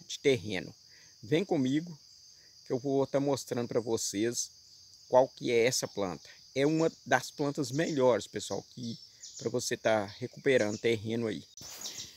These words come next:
Pessoal, aí, pessoal, eu plantei muita mandioca aqui, aipim, macaxeira, como você conhece aí. Olha só a quantidade de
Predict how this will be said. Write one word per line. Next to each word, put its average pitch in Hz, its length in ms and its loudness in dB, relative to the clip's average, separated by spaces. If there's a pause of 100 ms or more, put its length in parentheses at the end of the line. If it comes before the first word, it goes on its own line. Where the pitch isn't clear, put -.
(720)
Pessoal, 165 360 6
aí, 107 100 10
pessoal, 98 460 0
eu 147 280 4 (1000)
plantei 147 420 6
muita 131 340 4
mandioca 104 720 2
aqui, 113 400 -4
aipim, 113 640 -2 (240)
macaxeira, 110 720 -4
como 113 220 -10
você 104 280 -10
conhece 101 600 -2
aí. 110 320 -4 (920)
Olha 120 140 0
só - 160 2
a 120 60 2
quantidade 131 640 2
de 123 320 -2